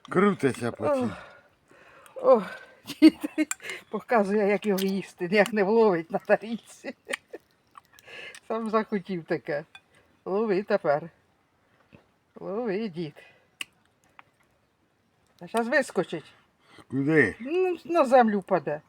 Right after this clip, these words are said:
Speaker 2: як будеш так робити. Я ж не знаю, як його треба правильно їсти.
Speaker 1: Дай ножа поковиряю.
Speaker 2: <laughs>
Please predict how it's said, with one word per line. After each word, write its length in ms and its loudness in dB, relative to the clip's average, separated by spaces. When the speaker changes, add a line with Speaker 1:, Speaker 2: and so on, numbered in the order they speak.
Speaker 2:
як 140 -10
будеш 240 -8
так 200 -12
робити. 440 -16
Я 160 -10
ж 100 -16
не 100 -8
знаю, 380 -12
як 260 -12
його 200 -6
треба 360 -10
правильно 400 -6
їсти. 460 -20
Speaker 1:
Дай 300 2
ножа 380 0
поковиряю. 720 -12
Speaker 2:
<laughs> 60 -2